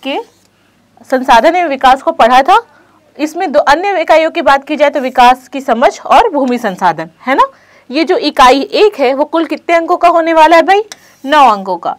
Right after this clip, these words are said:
जिसमें से दो अंक के एक प्रश्न, चार अंकों के एक प्रश्न और एक अंक के तीन प्रश्न आने हैं, है ना। तो हमने संसाधन एवं विकास में उस चैप्टर को पूरा देखा है कि वन मार्क्स के क्वेश्चन कैसे बनेंगे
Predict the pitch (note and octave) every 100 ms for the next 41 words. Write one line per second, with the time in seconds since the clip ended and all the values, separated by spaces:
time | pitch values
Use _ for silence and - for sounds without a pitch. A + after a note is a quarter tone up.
0 | - A3+ B3 D4 E4 G#4 B3+ A3 C#4+ C#4+
1 | D4 D#4 G#4 - - _ B3 C4+ - G4
2 | F4 G4+ B4 _ _ _ - - B3+ C#4
3 | D#4+ D#4 D#4 D4+ C4 B3+ C#4 D4 E4+ E4+
4 | F#4+ - D4+ A#4+ _ _ _ _ _ _
5 | _ _ _ _ - C#4+ D4+ D4+ C4+ C4+
6 | D4+ D4 F#4 C5 _ _ - E4 D4+ B3
7 | A#3+ A#3 G3 E3+ F3 F3+ - C4 G#4 -
8 | _ E4 D4 D4+ G4 - _ - C#4+ C#4+
9 | B3+ A#3+ F#4 G4 F4+ D#4+ C#4+ D4 D#4 F#4+
10 | B4+ _ - - - C#4 C#4 D#4+ F4+ D#4+
11 | E4 C#4+ D4+ E4+ F4+ F#4 C4+ C4+ D4+ D#4+
12 | E4 D#4+ E4+ E4+ E4+ E4+ D#4+ D#4 E4 F#4+